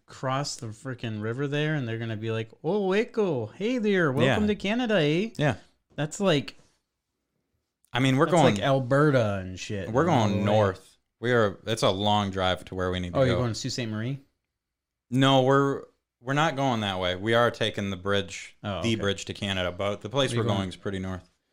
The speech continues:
Speaker 1: Oh, okay.
Speaker 2: I don't want fucking people to follow me. I got thousands of people listening.
Speaker 1: Right, all the Canadians will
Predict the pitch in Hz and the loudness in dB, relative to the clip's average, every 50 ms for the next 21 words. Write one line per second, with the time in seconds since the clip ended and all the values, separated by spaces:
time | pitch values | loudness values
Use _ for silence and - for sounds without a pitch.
0 | _ - - 95 82 85 101 110 - - 131 170 190 151 127 113 92 - _ _ | _ -16 -14 -12 -12 -12 -12 -14 -10 -6 -2 0 0 2 0 0 -2 -6 _ _
1 | _ - - 127 - 104 98 - 120 - - 107 95 - - 113 117 123 135 143 | _ -6 -6 -6 -4 -6 -6 -6 -6 -6 -6 -6 -8 -4 -2 0 0 2 2 0
2 | 147 156 147 143 120 98 - - - 135 135 143 143 139 139 135 127 - 160 165 | 0 0 0 0 -2 -2 -6 -8 -4 -2 0 0 0 0 -2 -4 -6 -6 -8 -8
3 | - 98 95 98 90 - - 95 90 87 87 85 - 113 110 110 113 113 - 104 | -6 -6 -4 -4 -4 -4 -6 -8 -8 -8 -8 -10 -10 -8 -6 -6 -6 -8 -10 -10
4 | 107 101 104 - - 110 107 110 113 113 113 113 113 110 107 104 95 | -10 -10 -12 -10 -10 -8 -6 -6 -6 -6 -6 -6 -6 -6 -8 -10 -12